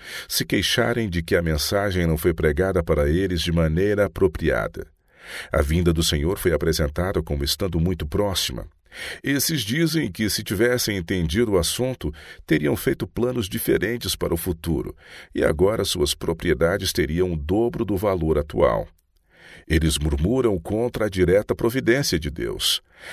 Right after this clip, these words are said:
A vinda do Senhor foi apresentada como estando muito próxima em mil oitocentos e quarenta e quatro para afastar os homens do amor deste mundo,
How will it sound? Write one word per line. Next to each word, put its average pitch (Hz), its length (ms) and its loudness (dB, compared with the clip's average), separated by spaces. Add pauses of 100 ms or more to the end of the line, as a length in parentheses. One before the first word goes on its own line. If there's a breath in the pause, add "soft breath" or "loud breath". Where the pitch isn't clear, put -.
(140 loud breath)
A - 140 2
vinda 131 400 2
do 92 140 0
Senhor 87 340 2
foi 101 160 -2
apresentada 87 800 0
como 78 220 -2
estando 85 360 0
muito 85 220 -2
próxima 90 640 2
em 73 80 -2
mil 80 200 0
oitocentos 85 600 -2
e 80 40 -2
quarenta 80 320 0
e 73 40 -2
quatro 98 500 -2 (420 loud breath)
para 98 200 0
afastar - 420 -2
os 92 160 -2
homens 117 320 -2
do 98 160 0
amor 90 460 2
deste - 440 -2
mundo, 76 480 -4